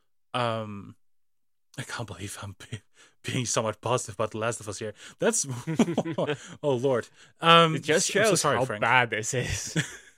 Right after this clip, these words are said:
Speaker 2: <laughs>
Speaker 1: Well, it's just, <sighs>
Speaker 2: Or
Speaker 1: it's,
Speaker 2: frustrating,
Speaker 1: it's the
Speaker 2: rather.
Speaker 1: No, it is bad, but the fact that it's bad is frustrating because there could have been something here.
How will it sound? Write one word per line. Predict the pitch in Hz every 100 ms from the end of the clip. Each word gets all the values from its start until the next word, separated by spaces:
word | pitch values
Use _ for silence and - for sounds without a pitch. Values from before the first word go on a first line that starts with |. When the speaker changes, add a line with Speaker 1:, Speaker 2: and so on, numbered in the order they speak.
| _
Speaker 2:
<laughs> | - - _ - - - -
Speaker 1:
Well, | 453 220 160
it's | 202 -
just, | - - - _
<sighs> | - 147 - - - _ _ -
Speaker 2:
Or | 165
Speaker 1:
it's, |
Speaker 2:
frustrating, | - 151 131 175 113 110
Speaker 1:
it's | 107
the | 131
Speaker 2:
rather. | - 120 - 123 _ _ _ _ _ _ _ _ -
Speaker 1:
No, | 247 202
it | 220
is | 294 240
bad, | 120 113 104 107 120
but | 143 139 - 135
the |
fact | 147 233 233
that | 160
it's | 131
bad | - 156 -
is | 127
frustrating | - 165 - - 175
because | 147 - 156 143 - - -
there | 143
could | 269
have | 233
been | 202
something | 170 180 160
here. | 104 143 87